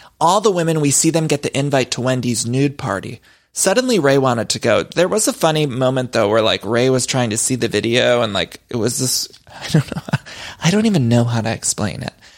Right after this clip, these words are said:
I truly do not, but it was a very, uh,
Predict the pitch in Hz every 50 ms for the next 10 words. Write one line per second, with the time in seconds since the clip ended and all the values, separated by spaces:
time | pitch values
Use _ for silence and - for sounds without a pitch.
0 | - - - - 135 135 - - - 165 156 160 156 139 - 113 110 101 101 98
1 | 92 - - - 127 - - 123 - - 127 131 123 113 - - 127 139 147 147
2 | 147 147 147 147 147 143 - - - _ _ _ _ _ _ _ _ _ _ -
3 | 107 117 117 95 65 69